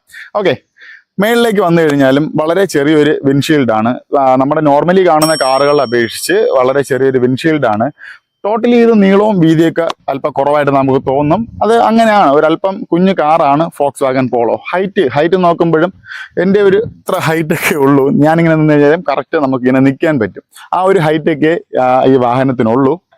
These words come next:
പിന്നെ സൈഡിലേക്ക് വരുമ്പോഴും ഭയങ്കരമായിട്ടുള്ള ഒരു ക്ലാഡിങ്ങോ കാര്യങ്ങളോ അങ്ങനെ ഒന്നുമില്ല, ഫുൾ പ്ലെയിൻ ആണ്. ഡോഴ്സിലെല്ലാം ഓരോ ഡെന്റും കർവും കൊടുത്തിട്ടുണ്ട്, അത് കാണാൻ ഒരു ഭംഗിയുണ്ട്. പിന്നെ ഇതിന്റെ ഗ്ലാസ്, സൈഡ് ഗ്ലാസ്സുകളൊക്കെ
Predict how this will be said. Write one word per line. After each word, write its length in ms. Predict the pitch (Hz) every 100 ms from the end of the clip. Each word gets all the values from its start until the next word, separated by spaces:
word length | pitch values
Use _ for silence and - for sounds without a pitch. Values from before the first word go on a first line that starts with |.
| _ _
പിന്നെ 160 | 165 196
സൈഡിലേക്ക് 440 | 185 180 185 214 202
വരുമ്പോഴും 380 | 180 151 139 156 175 - 147
ഭയങ്കരമായിട്ടുള്ള 1000 | 147 165 175 190 190 - 160 156 151 151
ഒരു 80 | 151 143
ക്ലാഡിങ്ങോ 340 | 135 131 139 127
കാര്യങ്ങളോ 300 | 120 123 120
അങ്ങനെ 160 | 123 120
ഒന്നുമില്ല, 320 | 113 120 110 127 -
ഫുൾ 180 | 127 127 120
പ്ലെയിൻ 240 | 110 123 123
ആണ്. 140 | 107 135 - - - 160
ഡോഴ്സിലെല്ലാം 680 | 185 190 185 160 147 151 160 143
ഓരോ 160 | 139 139
ഡെന്റും 320 | 131 135 156 185
കർവും 240 | 131 127 135
കൊടുത്തിട്ടുണ്ട്, 480 | 120 117 117 104 110 151 _ _ 160
അത് 120 | 196 277 196
കാണാൻ 200 | 170 165
ഒരു 60 | 156
ഭംഗിയുണ്ട്. 420 | 135 147 151 117 143 - - - _
പിന്നെ 180 | 202 202 202
ഇതിന്റെ 200 | 190 175
ഗ്ലാസ്, 380 | 147 143 143 131 113
സൈഡ് 220 | 135 139 139
ഗ്ലാസ്സുകളൊക്കെ 640 | 135 123 143 135 - 170